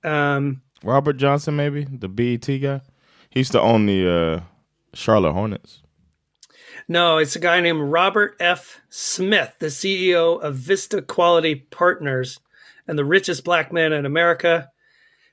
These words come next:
Speaker 1: Um, the N F L has been trying to get him to become the owner so that, <sighs> you know,
Speaker 2: Yeah.
Speaker 1: so that they
Speaker 2: Optics.
Speaker 1: can prove that they're not.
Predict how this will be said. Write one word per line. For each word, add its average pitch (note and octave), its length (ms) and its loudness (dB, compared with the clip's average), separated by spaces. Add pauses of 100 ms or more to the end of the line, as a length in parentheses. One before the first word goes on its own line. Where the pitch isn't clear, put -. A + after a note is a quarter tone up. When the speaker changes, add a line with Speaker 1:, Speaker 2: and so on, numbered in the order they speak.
(140)
Speaker 1:
Um, D3 960 -2 (140)
the E3+ 140 0
N F3+ 80 4
F F3 120 0
L F3 100 2
has D#3 120 0
been D#3 120 -2
trying E3 200 0
to D3+ 60 -2
get C#3+ 140 0
him F3+ 420 0 (1040)
to E3 100 -2
become D3+ 560 -2 (120)
the C3+ 220 -8
owner C#3 440 0 (420)
so - 240 2
that, C#3+ 200 0 (840)
<sighs> - 580 -8
you D#3 120 0
know, B2+ 240 0 (360)
Speaker 2:
Yeah. G#2+ 240 -4 (720)
Speaker 1:
so - 200 -2
that - 80 -4
they - 40 -4
Speaker 2:
Optics. C#3+ 240 -2
Speaker 1:
can A#2 80 0
prove D#3+ 220 -2
that C#3+ 120 -6
they're D#3 160 0
not. C#3+ 260 -2